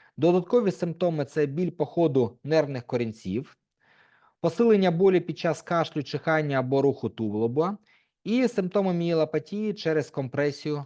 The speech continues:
спинного мозку. Нерідко метастази можуть вражати більше одного хребця, порушуючи щільність кісткової тканини, що призводить до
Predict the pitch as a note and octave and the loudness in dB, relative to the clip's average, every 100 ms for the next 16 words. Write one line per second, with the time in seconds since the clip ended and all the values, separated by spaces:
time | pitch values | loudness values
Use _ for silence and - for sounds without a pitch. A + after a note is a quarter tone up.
0 | - - - A#2+ B2 A2 A#2+ - - A#2 | -12 -8 -2 0 0 0 -2 -6 -8 -2
1 | B2 - - - _ _ _ _ _ _ | -2 -2 -10 -20 _ _ _ _ _ _
2 | _ _ _ _ _ C#3+ E3 A3+ A#3+ F3 | _ _ _ _ _ -2 2 2 0 -2
3 | E3+ E3+ D#3+ G3+ F3 D#3+ E3+ D3 - D#3+ | 0 -4 -4 -4 -2 -2 -2 -4 -4 -2
4 | D3+ E3 C#3+ C3+ F3 - D3 C#3+ D3 C3+ | 0 0 -2 -6 -6 -2 -2 0 0 0
5 | - B2 - - G#2+ D#3+ - - - _ | 0 -4 -4 -4 -2 -4 -10 -18 -20 _
6 | E3 F3 F#3+ F3 D#3 - D3 - F3+ D#3 | 0 2 2 -2 -4 -4 -6 -4 -4 -4
7 | - - - E3 D3 D3 - D3 A3 A3 | -4 -6 0 2 4 2 0 -2 0 -2
8 | - D3+ C#3+ B2 D#3+ F#3+ E3 C#3+ D#3+ | -2 -6 -6 -2 0 2 4 4 4